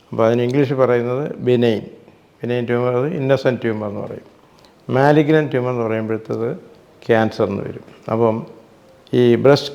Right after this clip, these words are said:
ക്യാൻസർ പ്രധാന, പ്രധാന കാരണം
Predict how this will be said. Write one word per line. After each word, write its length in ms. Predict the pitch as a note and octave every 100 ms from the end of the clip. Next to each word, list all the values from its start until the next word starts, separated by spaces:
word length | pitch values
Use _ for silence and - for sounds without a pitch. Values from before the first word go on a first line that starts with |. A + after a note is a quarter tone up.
| -
ക്യാൻസർ 420 | E3 D#3 D3+ D#3+
പ്രധാന, 420 | C3+ A#2+ C3 B2
പ്രധാന 500 | A#2 A#2 A#2+ C3 C#3 C3
കാരണം 760 | A2+ A2+ B2 A2+ G#2+ G2+ -